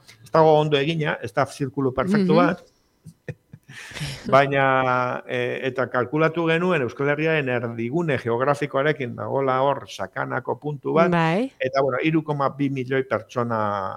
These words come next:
Speaker 1: agertzen zaizkigu, baina, eh, Errioxako Logroñesak, eh, eh,
Speaker 2: Bueno.
Speaker 1: eh, kontuan hartuta.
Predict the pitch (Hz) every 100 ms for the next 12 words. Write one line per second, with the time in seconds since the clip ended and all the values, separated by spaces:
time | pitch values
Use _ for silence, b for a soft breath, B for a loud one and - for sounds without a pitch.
0 | - - 101 110 117 - 110 - 135 156
1 | 127 113 147 151 b b _ 110 117 123
2 | 113 123 147 127 127 123 123 117 107 120
3 | 131 156 139 - 151 - b b _ -
4 | 98 98 98 - - 98 95 95 180 165
5 | 151 92 - 117 113 110 101 95 - -
6 | 95 - 85 -